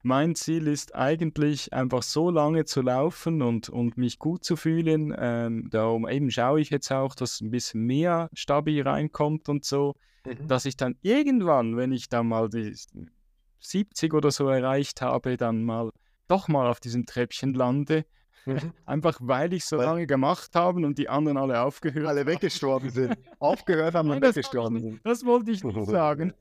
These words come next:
Speaker 2: Ich weiß schon.
Speaker 1: Aufgehört.
Speaker 2: Ja,
Speaker 1: Es ist
Speaker 2: aufgehört
Speaker 1: eher
Speaker 2: haben.
Speaker 1: so ein Aufhören. Man, man fängt dann auf einmal an, aufzuhören, ja. Es gibt
Speaker 2: Mhm.
Speaker 1: viele,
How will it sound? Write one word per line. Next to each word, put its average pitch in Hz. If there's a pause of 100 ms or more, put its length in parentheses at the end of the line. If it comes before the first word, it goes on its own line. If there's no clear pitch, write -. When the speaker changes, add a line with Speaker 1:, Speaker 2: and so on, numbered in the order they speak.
(240)
Speaker 2:
Ich -
weiß 120
schon. 185
Speaker 1:
Aufgehört. 180
Speaker 2:
Ja, -
Speaker 1:
Es 151
ist 156
Speaker 2:
aufgehört 110
Speaker 1:
eher 214
Speaker 2:
haben. 104
Speaker 1:
so -
ein 151
Aufhören. 131 (380)
Man, 127
man 139
fängt 151
dann 131
auf 127
einmal 170
an, 151 (720)
aufzuhören, 135
ja. 139
Es 175
gibt 139
Speaker 2:
Mhm. 165
Speaker 1:
viele, 170